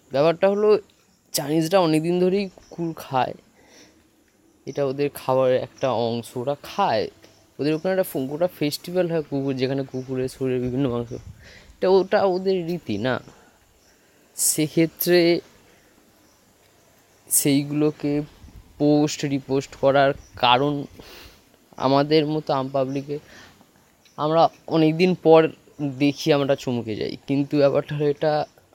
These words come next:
বহু বছর ধরে চলে আসছে, আর এটা বহু বছর চলবে, এটা ওদের রীতি। আমি আজকে হঠাৎ বলে আপ-, আপনারা তো আর কেউ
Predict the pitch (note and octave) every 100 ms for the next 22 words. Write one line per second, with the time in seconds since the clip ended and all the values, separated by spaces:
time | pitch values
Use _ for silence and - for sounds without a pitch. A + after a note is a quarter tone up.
0 | - - - C#3+ C3 C#3+ D#3+ D3 C3+ C#3
1 | D#3 D#3+ D3+ D#3 C#3 C3+ G#2+ G#2+ A2 -
2 | - - - _ _ _ _ _ _ _
3 | _ - _ - C#3 C#3 D3+ E3 E3+ F3
4 | E3 D3+ C#3+ B2 A#2+ C#3 C#3 C#3 B2 A2+
5 | - - - _ _ _ - B2 D3 D3
6 | C#3+ D3 C3+ C3+ C3+ C#3+ C3+ C#3+ - C3
7 | B2+ C3 C3 C3+ C#3 C3 C#3